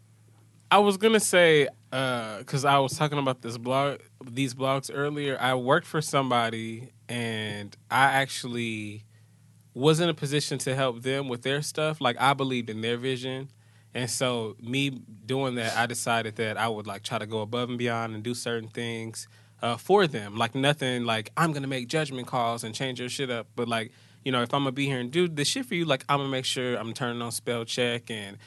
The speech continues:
<laughs> making sure all the I's are I, uh, dotted and the T's are crossed. Like, I'm gonna make sure your shit is tight for you. So as we grow this, like, it can be something, like, big and bomb. And then as opposed to focusing on m-, making it the best at that point,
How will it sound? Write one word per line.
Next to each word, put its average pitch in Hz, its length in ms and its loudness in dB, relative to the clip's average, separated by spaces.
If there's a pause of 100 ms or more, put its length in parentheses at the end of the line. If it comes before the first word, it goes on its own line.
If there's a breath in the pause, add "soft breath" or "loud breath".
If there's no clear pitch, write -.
<laughs> - 140 -16
making 170 280 4
sure 151 160 0
all 123 140 -2
the 113 100 -4
I's 120 220 -2
are 120 80 -2
I, 113 260 -2
uh, 110 200 -6 (120)
dotted 117 360 -6
and 107 140 -10
the 101 40 -14
T's 113 240 -6
are 107 60 -12
crossed. 120 420 -2
Like, 107 240 -8 (440 soft breath)
I'm 147 80 4
gonna 147 100 2
make 135 160 0
sure 135 140 -4
your 120 140 0
shit 113 180 -6
is 107 120 -8
tight 180 240 0
for - 120 -8
you. 120 160 -2
So 117 280 -2 (220)
as 123 240 -4
we 123 120 -4
grow 117 280 0
this, 135 420 -2 (380 soft breath)
like, 131 180 4
it 135 120 -6
can 131 120 -4
be 123 120 -4
something, 117 580 -2
like, 110 280 -4
big 120 260 -4
and 107 140 -4
bomb. 113 360 -2 (400 soft breath)
And 123 160 -2
then 131 540 0 (420)
as 135 180 2
opposed 147 360 0
to 131 80 -4
focusing 127 520 -4
on 110 600 -4 (520)
m-, 113 120 -12 (100)
making 139 340 0
it 120 100 -6
the 117 100 -8
best 131 320 2
at 131 80 -10
that 143 180 2
point, 151 440 -2